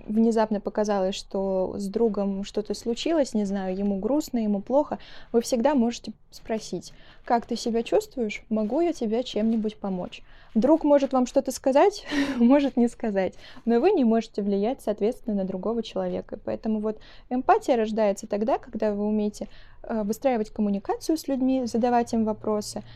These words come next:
слушать их и как бы исполнять их просьбы. Ну, знаете, это как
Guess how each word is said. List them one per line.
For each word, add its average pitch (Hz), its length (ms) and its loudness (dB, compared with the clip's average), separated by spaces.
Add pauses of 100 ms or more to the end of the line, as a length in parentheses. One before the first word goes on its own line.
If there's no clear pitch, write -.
(200)
слушать 311 640 0
их 269 400 -4
и 254 420 -2 (240)
как 240 160 -2
бы 233 120 2
исполнять 233 460 -2
их - 120 -8
просьбы. 208 580 -2
Ну, 220 460 0 (640)
знаете, 240 300 2
это 208 120 -2
как 196 240 -2